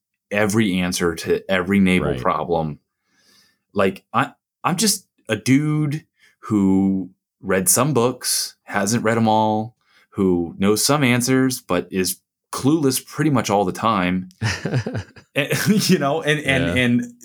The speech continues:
Speaker 1: always have to tell his jun-, not always, but often will tell the junior sailors, "Hey, you know, you're gonna have to give me a sec 'cause I need to go figure
Speaker 2: Right.
Speaker 1: that out."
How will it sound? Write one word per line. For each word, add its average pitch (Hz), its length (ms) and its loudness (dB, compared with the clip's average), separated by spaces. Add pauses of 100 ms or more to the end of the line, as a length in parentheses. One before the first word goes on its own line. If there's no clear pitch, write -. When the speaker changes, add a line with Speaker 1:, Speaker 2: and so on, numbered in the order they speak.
(380)
Speaker 1:
always 156 540 0
have 104 260 -4
to 117 80 -8
tell 95 280 0
his 92 200 -2
jun-, 101 240 -4
not 101 200 0
always, 73 300 -8
but - 200 -4 (520)
often 117 600 0
will 95 140 -2
tell 104 180 0
the 98 100 2
junior 101 240 2
sailors, 110 320 0
"Hey, 120 260 -2
you 98 120 -4
know, 110 80 -2
you're 107 180 -2
gonna 117 140 0
have 107 80 -6
to 101 80 -12
give 110 100 0
me 95 80 0
a 78 60 -4
sec - 240 -6
'cause - 80 -20
I 87 100 0
need 92 160 0
to 90 60 -8
go 87 100 -2
figure 87 160 -4
Speaker 2:
Right. 82 160 0
Speaker 1:
that 76 140 -8
out." 69 180 -12